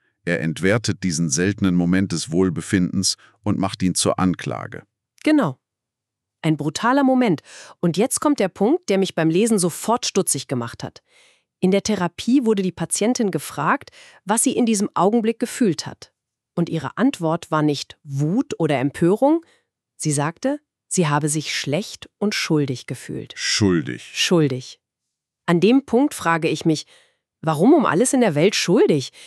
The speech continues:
Speaker 2: Ich wäre fuchsteufelswild gewesen.
Speaker 1: Und damit wären Sie bei der primären, der ursprünglichen Emotion gewesen. Das ist der entscheidende Punkt in der ganzen Analyse.
Speaker 2: Aha.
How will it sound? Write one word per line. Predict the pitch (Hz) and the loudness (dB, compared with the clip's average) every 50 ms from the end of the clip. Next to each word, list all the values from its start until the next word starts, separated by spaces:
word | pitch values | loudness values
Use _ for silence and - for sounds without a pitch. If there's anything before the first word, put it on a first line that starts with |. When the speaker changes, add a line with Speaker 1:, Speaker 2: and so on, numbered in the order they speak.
| - - _ _ | -20 -20 _ _
Speaker 2:
Ich | - 170 - 180 | -6 -4 0 2
wäre | 190 185 175 | 2 2 2
fuchsteufelswild | - - - 240 - - - - 202 185 - 180 147 - 147 156 233 359 - - | 0 -2 -2 -2 -2 -2 -2 0 0 0 0 0 -2 0 2 4 4 4 2 2
gewesen. | 208 151 135 143 139 139 131 135 131 135 135 _ - | 0 0 0 0 0 0 -2 -2 -4 -4 -6 _ -6
Speaker 1:
Und | 76 - | -2 0
damit | 87 87 90 82 78 | 2 2 2 2 2
wären | 80 98 98 92 98 82 | 2 2 2 2 0 0
Sie | 95 92 | 0 0
bei | 80 90 | 0 0
der | 85 85 | 0 0
primären, | 80 - - - 104 113 117 107 104 107 110 98 107 101 85 | -2 -4 -4 0 2 2 4 4 4 4 2 2 2 0 0
der | 90 82 - - | 0 -2 0 2
ursprünglichen | 123 143 147 - - - 101 101 98 95 90 - 95 87 | 2 2 2 0 -2 -2 0 2 2 2 2 0 -2 -2
Emotion | 64 76 80 78 - - - 90 85 87 85 | 0 0 -2 -2 -2 0 0 0 0 0 0
gewesen. | 80 76 80 82 80 71 67 76 - _ _ - _ _ _ _ _ _ _ _ | 0 0 0 0 0 -2 -2 -6 -8 _ _ -20 _ _ _ _ _ _ _ _
Das | - 104 107 - | -6 -2 -2 0
ist | 147 - - | 0 0 0
der | 131 87 | 0 0
entscheidende | 87 98 - - 101 104 107 104 104 104 | 0 0 0 2 2 2 2 2 0 -2
Punkt | 101 - 147 180 180 - 95 | -2 0 0 0 0 0 -2
in | 85 76 | 0 0
der | 78 | -2
ganzen | 71 78 76 73 - - 78 | -2 -2 -4 -4 -4 -4 -4
Analyse. | 69 73 73 71 69 71 69 131 123 117 104 | -4 -4 -4 -4 -4 -6 -6 -6 -8 -8 -4
Speaker 2:
Aha. | - 160 156 139 143 214 330 | -2 -2 -2 -2 -2 -4 -6